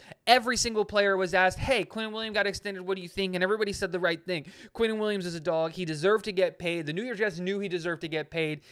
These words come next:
He got paid. Everybody's happy. And I think one of the biggest things was,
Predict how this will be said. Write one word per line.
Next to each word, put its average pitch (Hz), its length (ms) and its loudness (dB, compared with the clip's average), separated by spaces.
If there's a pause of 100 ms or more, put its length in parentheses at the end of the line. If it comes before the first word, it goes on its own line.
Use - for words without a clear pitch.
(140)
He 240 160 -4
got 196 280 6
paid. 165 360 2
Everybody's 147 520 0
happy. 180 520 4 (960)
And 196 340 2 (280)
I 196 100 6
think 247 180 0
one 240 120 0
of 208 60 -2
the 196 80 4
biggest 180 360 2
things 185 340 -4
was, 160 240 -2